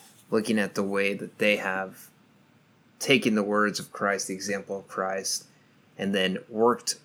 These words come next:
with different communities through different letters to kind of address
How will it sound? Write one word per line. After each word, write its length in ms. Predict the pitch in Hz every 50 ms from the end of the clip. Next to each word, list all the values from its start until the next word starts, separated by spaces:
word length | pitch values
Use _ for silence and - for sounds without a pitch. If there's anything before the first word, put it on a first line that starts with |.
| _ _ _
with 240 | - 104 95 - -
different 320 | - 127 127 151 147 113
communities 680 | - - - 131 135 131 120 101 92 98 98 98 - -
through 180 | - 98 95
different 340 | 101 107 - - 107 95 101
letters 500 | 104 101 101 104 98 98 98 - - -
to 140 | - 104 98
kind 200 | - - 95 98
of 120 | 95 95
address 640 | 95 95 - 107 104 104 101 98 - - - - -